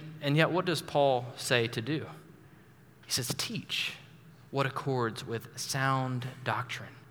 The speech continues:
If you really want to change the behavior of these people who are known for spreading lies and just giving in to their own desires, you don't need more rules.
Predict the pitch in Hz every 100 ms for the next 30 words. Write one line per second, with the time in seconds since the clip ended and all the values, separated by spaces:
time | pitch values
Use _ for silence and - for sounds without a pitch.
0 | - - - - - - - - 170 247
1 | 240 214 135 - - 160 196 165 143 113
2 | 139 151 151 170 165 - 143 139 175 180
3 | 151 143 135 151 - 123 170 139 123 107
4 | 123 147 160 170 156 - - - 151 143
5 | 131 160 185 170 175 170 160 147 147 160
6 | 170 143 143 143 147 170 143 214 269 226
7 | 190 165 135 120 139 190 247 -